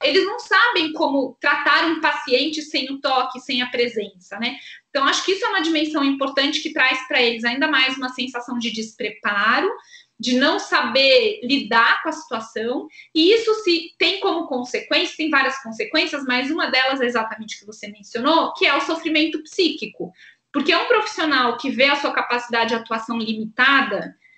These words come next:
que se sente despreparado pra fazer aquilo que é a, a sua função laboral central,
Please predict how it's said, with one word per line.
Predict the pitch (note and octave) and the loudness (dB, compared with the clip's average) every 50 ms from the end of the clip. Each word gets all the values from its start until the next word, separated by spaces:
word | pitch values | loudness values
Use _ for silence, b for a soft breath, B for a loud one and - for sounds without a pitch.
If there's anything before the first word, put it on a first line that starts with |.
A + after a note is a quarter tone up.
| b b b - | b b b -6
que | - C4+ C4+ - | 0 0 0 2
se | - - C#4 | 0 -2 -4
sente | C4+ - - C#4+ C4+ C4+ C4+ C#4 C4+ - | -4 0 2 4 4 4 4 2 2 2
despreparado | - C#4 G4 G4+ - - D4+ D#4 D4+ D#4 C4+ C4 C4 D4+ - - | 2 2 2 2 2 0 0 0 2 2 2 4 4 2 2 0
pra | - D#4 D4+ | -2 -2 -2
fazer | - C#4 C4+ C4+ B3+ | 0 -2 0 0 0
aquilo | C4 B3+ - - D4+ F4 G4 G4+ - | -2 -2 -2 -2 0 2 2 0 0
que | - D#4+ | 0 0
é | C4+ C4 | 2 4
a, | B3+ B3+ A3+ - - A3+ | 4 4 2 2 0 -2
a | A#3 A#3 | -2 -2
sua | - - C#4 C4+ | -2 -4 -4 -4
função | - - B3+ B3 - - D4 D#4 D#4+ | -4 -8 -10 -8 -4 -2 0 0 0
laboral | C#4+ B3+ A3 A#3 A#3+ A#3 A3+ A#3 A3+ | 0 0 0 0 2 2 2 2 2
central, | - - - G#3 G3+ F#3+ - - A3+ A#3 C4 D4+ D#4 D4 - G3+ G3 - | -2 -6 -8 -12 -14 -14 -8 -4 -2 0 2 2 4 2 2 0 -2 -6